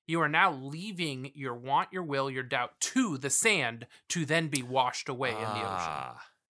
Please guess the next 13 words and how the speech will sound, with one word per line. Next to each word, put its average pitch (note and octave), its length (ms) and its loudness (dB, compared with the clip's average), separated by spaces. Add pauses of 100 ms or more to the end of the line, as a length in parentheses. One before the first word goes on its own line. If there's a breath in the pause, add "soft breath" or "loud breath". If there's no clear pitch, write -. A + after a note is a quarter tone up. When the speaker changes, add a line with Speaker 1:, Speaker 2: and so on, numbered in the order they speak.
(100)
Speaker 1:
And C#3+ 120 -6
that C3 160 -4
completely G#3 720 -4
changes D#3+ 600 -2
that A#2+ 220 -4
line A#2 500 -6
Speaker 2:
Wow, E3+ 180 2
Speaker 1:
and E3 180 4
Speaker 2:
you're A#2+ 80 0
Speaker 1:
that - 0 -
Speaker 2:
right. D2+ 120 -2
Speaker 1:
entire D3 420 2
verse. C3 520 -2